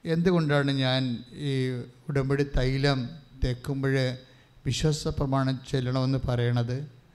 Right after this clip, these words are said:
അല്ലെങ്കിൽ ഉടമ്പടി ഉപ്പ് തളിക്കുമ്പോൾ വിശ്വാസ പ്രമാണം ചെല്ലണമെന്ന് പറയണത്. അപ്പോൾ ഇതൊക്കെ അതിൻ്റെ ചെയ്വനകള ആണ്. എന്ത്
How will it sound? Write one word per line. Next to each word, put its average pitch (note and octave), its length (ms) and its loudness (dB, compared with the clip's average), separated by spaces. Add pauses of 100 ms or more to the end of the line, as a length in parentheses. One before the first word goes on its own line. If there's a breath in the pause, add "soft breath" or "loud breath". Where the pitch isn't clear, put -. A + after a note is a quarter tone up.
(1500 soft breath)
അല്ലെങ്കിൽ D#3+ 360 0 (280)
ഉടമ്പടി D#3 340 0 (100)
ഉപ്പ് D3+ 320 2 (680)
തളിക്കുമ്പോൾ C#3 540 0 (400)
വിശ്വാസ D3+ 460 -2
പ്രമാണം C3+ 400 -2 (140)
ചെല്ലണമെന്ന് C3 580 0
പറയണത്. B2+ 480 -2 (1400 soft breath)
അപ്പോൾ F#3+ 180 2
ഇതൊക്കെ A3+ 360 6 (140)
അതിൻ്റെ G#3+ 360 4 (920)
ചെയ്വനകള G#3+ 840 2 (1000)
ആണ്. E3+ 180 4 (380)
എന്ത് F3+ 180 0